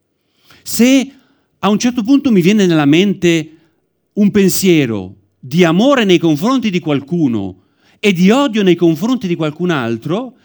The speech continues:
nell'ambito di questa meditazione, la conclusione qual è? Vabbè, ho avuto questo pensiero,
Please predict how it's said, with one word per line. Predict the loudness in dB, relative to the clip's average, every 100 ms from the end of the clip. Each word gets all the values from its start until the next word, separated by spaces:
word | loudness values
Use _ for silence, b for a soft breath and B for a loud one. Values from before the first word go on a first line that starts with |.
| b
nell'ambito | 2 4 4 2 0 0
di | -2
questa | -2 -2 -2 -2
meditazione, | 0 0 -2 -4 -2 -2 0 -2 -4 b b
la | b -2
conclusione | -2 0 2 2 0
qual | 0 -2
è? | -4 -8 _ _ _ _ _ _
Vabbè, | -6 -4 -2 -4 -10 _ _ _ _ _ _ _ _
ho | -2
avuto | 0 0 -4
questo | -8 -8
pensiero, | -4 -4 0 0 0 -4 -10